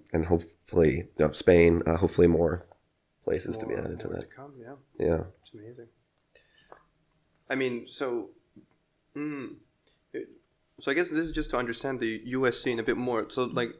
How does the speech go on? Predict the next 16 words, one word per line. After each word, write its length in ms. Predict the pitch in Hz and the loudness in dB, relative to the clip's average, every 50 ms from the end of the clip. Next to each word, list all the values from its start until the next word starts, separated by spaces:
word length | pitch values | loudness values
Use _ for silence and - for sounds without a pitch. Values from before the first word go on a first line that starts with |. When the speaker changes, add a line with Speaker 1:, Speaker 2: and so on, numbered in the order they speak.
| - _ - 139 | -20 _ -8 -4
Speaker 2:
do 120 | 131 139 | -4 -4
comedians 420 | 139 - 165 180 202 214 170 139 - | -2 -2 -2 -2 0 0 -2 -4 -4
travel 640 | - - 143 135 131 127 135 139 143 160 180 - - _ _ _ _ _ _ _ _ | -8 -10 -8 -6 -6 -6 -4 -4 -6 -6 -8 -12 -18 _ _ _ _ _ _ _ _
nearly 420 | 135 123 123 127 127 131 123 120 120 | -10 -8 -4 -2 -2 -2 -2 -2 -4
as 160 | 113 113 - | -4 -2 -2
often 400 | 110 110 110 - 127 127 139 151 - - | -2 -2 -4 -6 -12 -14 -14 -14 -18 -18
in 140 | - 117 117 | -14 -12 -10
the 80 | 117 | -8
U 180 | 120 120 113 117 | -8 -6 -6 -6
S 220 | 113 117 - - - | -6 -8 -10 -10 -10
as 240 | 110 110 110 113 - | -8 -8 -10 -10 -10
they 120 | 113 113 | -10 -8
do 140 | 113 - 110 | -6 -6 -8
here? 240 | 117 120 127 147 - - _ _ _ _ _ _ _ _ _ _ - - | -8 -8 -12 -14 -16 -18 _ _ _ _ _ _ _ _ _ _ -4 2
Speaker 1:
Mm, 920 | 107 113 113 117 117 113 113 113 113 113 110 110 110 107 107 107 - - | 6 8 10 10 10 10 10 10 10 10 10 10 10 10 8 8 6 6
no. 340 | 95 92 95 82 - - | 8 10 10 8 8 4